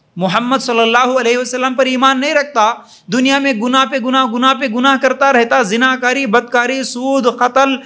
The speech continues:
ये तमाम बुराइयां करते रहता, उसको तो हूर मिलना ही मिलना नहीं है, उसको तो हूर मिलना ही नहीं है, वो तो जन्नत में जाना ही नहीं है। तो जिसको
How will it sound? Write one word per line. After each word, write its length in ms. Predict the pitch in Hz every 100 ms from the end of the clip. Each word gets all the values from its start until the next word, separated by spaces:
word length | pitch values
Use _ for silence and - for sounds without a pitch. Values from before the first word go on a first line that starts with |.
| - - -
ये 80 | 208
तमाम 560 | 208 190 233 277 285 233
बुराइयां 420 | 240 247 247 240
करते 320 | 226 226 240
रहता, 280 | 208 196 247
उसको 260 | 233 233
तो 100 | 254
हूर 220 | 208 226 226
मिलना 280 | 233 240
ही 100 | 269
मिलना 320 | 262 254 247 233
नहीं 160 | 214
है, 220 | 156 135 - - _ 196
उसको 240 | 202 262
तो 140 | 247
हूर 240 | 202 233 247
मिलना 340 | 220 226 247
ही 160 | 294 294
नहीं 160 | 285
है, 80 | 269
वो 100 | 302
तो 120 | 294
जन्नत 300 | 254 269 277 294
में 120 | 277
जाना 220 | 254 277
ही 120 | 302
नहीं 180 | 302 277
है। 120 | 247
तो 340 | 240 - - 247
जिसको 720 | 175 254 - - 302 339